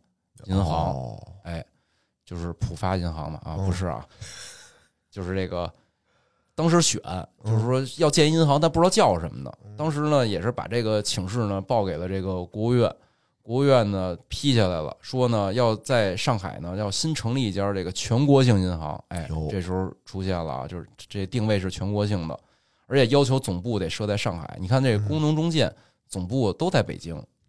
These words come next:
Speaker 2: 对。
Speaker 1: 是吧？
Speaker 2: 对。
Speaker 1: 然后呢，当时就选，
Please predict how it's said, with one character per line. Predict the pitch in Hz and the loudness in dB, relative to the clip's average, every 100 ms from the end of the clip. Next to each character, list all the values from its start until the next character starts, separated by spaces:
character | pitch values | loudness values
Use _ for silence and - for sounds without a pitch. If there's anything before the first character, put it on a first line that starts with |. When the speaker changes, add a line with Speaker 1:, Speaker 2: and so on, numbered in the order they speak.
| _ _ _ | _ _ _
Speaker 2:
对。 | 82 - - _ | -4 -4 -8 _
Speaker 1:
是 | 90 | -10
吧？ | 78 67 _ _ | -10 -12 _ _
Speaker 2:
对。 | - 147 _ _ _ _ | -12 -12 _ _ _ _
Speaker 1:
然 | - 127 | -8 -2
后 | 160 139 | 2 2
呢， | 131 | 2
当 | 123 165 | 2 0
时 | 156 | 2
就 | 156 | 2
选， | - - | 0 -6